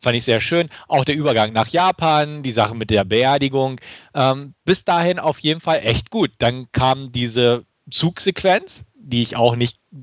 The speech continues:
so schlecht fand wie befürchtet vom Trailer her, aber auch nicht wirklich so gelungen. Und danach war es irgendwie, faselt der Film aus, meiner Meinung nach. Ähm, ich weiß es nicht.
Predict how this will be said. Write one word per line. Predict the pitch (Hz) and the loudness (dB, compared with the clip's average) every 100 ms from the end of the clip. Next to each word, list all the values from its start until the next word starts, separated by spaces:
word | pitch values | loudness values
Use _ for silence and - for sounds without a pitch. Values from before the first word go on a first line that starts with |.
| - - 143 | -20 -20 -4
so | 127 139 | 0 0
schlecht | - 151 135 _ _ | 0 0 -2 _ _
fand | 160 135 120 | -2 -2 -2
wie | 113 | -8
befürchtet | 104 - 127 151 190 - | -8 -2 -2 0 0 -2
vom | 170 151 | -6 -4
Trailer | 175 165 165 | -2 0 0
her, | 170 185 - - - - - | 0 -2 -4 -16 -20 -14 -2
aber | 131 127 113 | 0 2 2
auch | 123 | 2
nicht | 120 117 | -2 -2
wirklich | 117 120 101 | -2 -2 -4
so | 110 117 | -4 -2
gelungen. | 110 110 170 202 - _ _ _ _ _ - | -2 0 -2 -4 -18 _ _ _ _ _ -2
Und | 135 104 | -2 0
danach | 117 123 143 143 135 120 | 0 0 2 0 -2 -4
war | 120 120 123 | 0 2 0
es | - - | -4 -4
irgendwie, | 123 117 117 110 | -2 0 0 -2
faselt | - 120 113 113 110 | 0 0 0 -2 0
der | 107 | -2
Film | - 104 101 101 107 - | -4 -8 -6 -8 -16 -12
aus, | 95 87 87 - _ _ _ - | -6 -4 -4 -8 _ _ _ -10
meiner | 90 90 | -6 -4
Meinung | 85 85 90 87 | -2 -2 -2 -4
nach. | 90 87 - - - - - | -2 -2 -4 -16 -20 -18 -4
Ähm, | 139 135 139 131 _ _ _ _ _ _ _ _ _ _ _ _ _ _ _ _ _ _ | 0 0 0 -8 _ _ _ _ _ _ _ _ _ _ _ _ _ _ _ _ _ _
ich | 143 - - | -8 -6 0
weiß | 156 285 | 0 0
es | 262 143 | -4 0
nicht. | 110 101 | 0 0